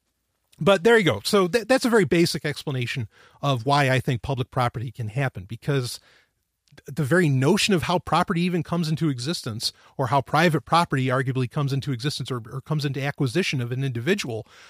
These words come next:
um, that same thing, you know, that, that same basis of property can happen through the actions of a multitude of people without plan. You know, without it being planned out. It can just occur.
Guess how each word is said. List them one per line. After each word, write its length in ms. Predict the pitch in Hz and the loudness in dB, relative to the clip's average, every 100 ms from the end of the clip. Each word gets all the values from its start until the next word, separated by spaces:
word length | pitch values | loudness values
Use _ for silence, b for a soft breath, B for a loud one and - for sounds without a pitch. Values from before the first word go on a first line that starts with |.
| B - | B -6
um, 400 | 147 131 117 104 _ _ | -2 -2 -4 -10 _ _
that 380 | 127 110 180 175 | -10 -2 0 0
same 260 | - 196 175 | 0 0 2
thing, 260 | 190 175 143 | 0 -2 -2
you 140 | 160 | -2
know, 60 | 135 | 0
that, 180 | 165 - - | -2 -4 -6
that 200 | 143 - | -6 -4
same 360 | 190 185 160 | -2 0 0
basis 500 | 104 160 180 - - | -2 -2 -2 -2 -4
of 100 | 139 | -4
property 380 | 160 180 139 117 | -2 -2 -2 -6
can 160 | - 120 | -8 -6
happen 420 | 147 170 139 123 b b | -2 -2 -4 -8 b b
through 180 | - 160 | -4 0
the 160 | 143 147 | 0 0
actions 320 | 180 175 135 | 0 0 0
of 80 | 123 | -2
a 60 | |
multitude 480 | 123 208 - 185 139 | 2 2 2 -4 -6
of 60 | 123 | -6
people 400 | 135 139 127 b b b b b _ _ _ 147 | -8 -8 -8 b b b b b _ _ _ -2
without 680 | 185 - - 208 220 - - _ _ _ | -2 -2 2 2 4 0 -10 _ _ _
plan. 400 | - 202 101 - _ _ - | -2 0 -2 -12 _ _ -4
You 100 | 151 | -2
know, 60 | |
without 280 | 135 160 190 | 2 4 2
it 80 | 147 | 2
being 200 | 165 143 | -2 -2
planned 400 | - 151 143 123 | -2 -2 -2 -4
out. 320 | 139 131 - - | -6 -8 -8 -14
It 100 | 139 | -8
can 140 | - 131 | -6 -2
just 240 | 165 - | -4 -4
occur. 300 | - - 135 | -16 -4 -4